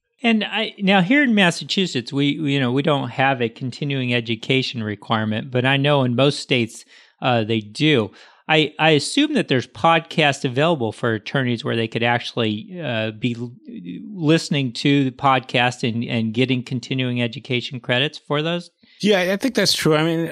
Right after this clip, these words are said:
Speaker 2: on, as all these things, it sort of varies from state to state, and in the states
Speaker 1: Yeah.
Speaker 2: that have self-study requirements, I, I think that at least in some, you can, you can listen to podcasts. Um, you know, it's, it's a funny thing how those rules are, because if you have the ability, I mean, it's, to me, one of the great things about podcasts is that you could say,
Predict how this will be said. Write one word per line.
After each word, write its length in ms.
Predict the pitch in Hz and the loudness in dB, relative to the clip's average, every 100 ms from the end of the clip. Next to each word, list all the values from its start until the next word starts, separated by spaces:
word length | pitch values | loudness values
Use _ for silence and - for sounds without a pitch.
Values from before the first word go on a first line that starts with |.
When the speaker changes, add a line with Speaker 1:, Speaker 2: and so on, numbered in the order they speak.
| - | -8
Speaker 2:
on, 500 | 117 147 147 143 80 | -2 2 4 2 2
as 200 | 123 131 | 0 2
all 200 | 135 139 | 2 2
these 200 | 131 110 | 2 2
things, 200 | 123 113 | 0 0
it 260 | 98 98 - | -2 -4 -4
sort 200 | 117 98 | -2 -2
of 60 | |
varies 360 | 85 110 113 107 | 0 0 0 0
from 260 | 113 92 82 80 | -2 -4 -4 -8
state 360 | - 110 101 | -2 -2 -2
to 80 | 87 | -4
state, 480 | - 113 104 95 85 | -4 0 2 0 -2
and 160 | 78 82 - - - - | -8 -8 -14 -18 -12 -2
in 140 | 113 | 0
the 80 | 107 | 2
states 300 | 127 120 110 | 2 2 2
Speaker 1:
Yeah. 60 | |
Speaker 2:
that 40 | 104 | 2
have 180 | 110 98 | 0 0
self-study 640 | 127 120 - - 104 107 | 0 0 -2 -2 0 0
requirements, 640 | 104 101 95 101 104 104 | -2 -2 -2 -2 -2 -2
I, 120 | 90 85 - 95 | -4 -4 -8 -12
I 120 | 113 | -10
think 200 | - 110 104 | -8 -6 -4
that 220 | 82 92 | -6 -6
at 180 | 104 110 | -4 -2
least 220 | 113 - | -2 -4
in 100 | 90 | -2
some, 420 | - 139 139 127 | -2 0 0 0
you 100 | 117 | 0
can, 280 | - 104 101 - - - | 0 -2 -4 -8 -20 -8
you 120 | 139 | -4
can 180 | 139 127 | 0 2
listen 260 | 123 - 117 | 2 0 -2
to 60 | |
podcasts. 760 | 104 - 104 104 107 101 - - - - - | -2 -2 -4 -2 0 0 -2 -8 -12 -14 -8
Um, 340 | 113 110 107 - | -4 0 0 0
you 120 | 175 | 0
know, 80 | 175 | 0
it's, 120 | 160 | -2
it's 220 | 139 135 | -4 -2
a 60 | 147 | -2
funny 260 | - 170 | 0 0
thing 380 | 151 139 127 117 - | 0 0 2 0 -2
how 200 | 123 117 | -2 2
those 240 | 120 104 | 0 0
rules 320 | 113 117 101 | 0 0 2
are, 180 | 120 113 | 2 2
because 340 | 104 - 110 | 0 0 -2
if 220 | 104 - 139 | -2 -6 -2
you 320 | 143 147 139 | 2 4 2
have 320 | 143 131 117 | 2 2 4
the 120 | 107 | 4
ability, 600 | 101 107 135 117 98 104 | 4 4 4 4 4 2
I 20 | |
mean, 100 | 139 | 2
it's, 100 | 139 - | 0 -2
to 100 | 156 | 0
me, 120 | 175 | 2
one 100 | 160 | 2
of 60 | |
the 40 | 131 | 2
great 220 | 127 120 | 0 0
things 180 | 127 117 | 0 0
about 280 | 104 95 - | 0 0 0
podcasts 680 | 113 120 - 90 87 - | 0 0 0 0 2 0
is 160 | 104 92 | -2 -2
that 80 | 107 | -2
you 120 | 110 | -2
could 160 | 110 104 | -2 -2
say, 300 | 104 90 | 0 2